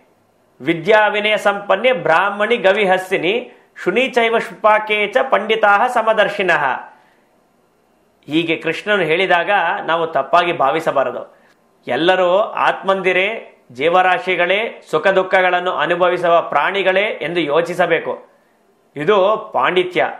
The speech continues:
ಈ ರೀತಿಯಲ್ಲಿ ಯೋಚಿಸುವವನೇ ನಿಜವಾದ ಪಂಡಿತ. ನನಗೆ ನೋವಾದರೆ ಹೇಗೆ ದುಃಖ ಪಡುತ್ತೇನೋ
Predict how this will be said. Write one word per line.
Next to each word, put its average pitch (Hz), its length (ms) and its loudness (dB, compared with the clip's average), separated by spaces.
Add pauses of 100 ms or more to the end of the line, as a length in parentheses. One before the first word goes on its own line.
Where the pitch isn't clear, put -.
(800)
ಈ 165 220 -2
ರೀತಿಯಲ್ಲಿ 185 420 0
ಯೋಚಿಸುವವನೇ 185 1000 0
ನಿಜವಾದ 170 480 0
ಪಂಡಿತ. 165 380 -2 (960)
ನನಗೆ 165 480 -2
ನೋವಾದರೆ 185 920 0 (320)
ಹೇಗೆ 180 400 -2
ದುಃಖ 170 180 0
ಪಡುತ್ತೇನೋ 180 920 0